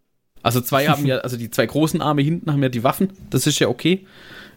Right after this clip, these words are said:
Speaker 1: aber die zwei Arme vorne, das ist halt so ein, so ein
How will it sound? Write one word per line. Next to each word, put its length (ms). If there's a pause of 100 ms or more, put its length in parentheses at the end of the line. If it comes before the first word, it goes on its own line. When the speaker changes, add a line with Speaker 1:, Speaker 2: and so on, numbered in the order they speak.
Speaker 1:
aber 180
die 120
zwei 260
Arme 260
vorne, 420 (520)
das 140
ist 40
halt 160
so 100
ein, 100
so 120
ein 160